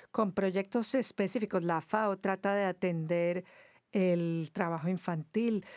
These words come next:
con los productos básicos y estamos dispuestos a compartir nuestras prácticas en este tema.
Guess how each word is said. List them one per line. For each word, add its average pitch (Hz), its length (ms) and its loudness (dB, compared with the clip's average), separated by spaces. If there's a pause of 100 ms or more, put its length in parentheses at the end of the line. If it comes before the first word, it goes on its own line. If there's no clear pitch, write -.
(160)
con 196 180 2
los 180 160 0
productos 175 1120 -2
básicos 185 840 -2 (480)
y 208 40 6
estamos 175 520 0
dispuestos 185 760 -4
a 185 80 -4
compartir 165 360 -4
nuestras 165 380 -2
prácticas 175 640 -4
en 156 220 -8
este 160 260 -6
tema. 151 360 -10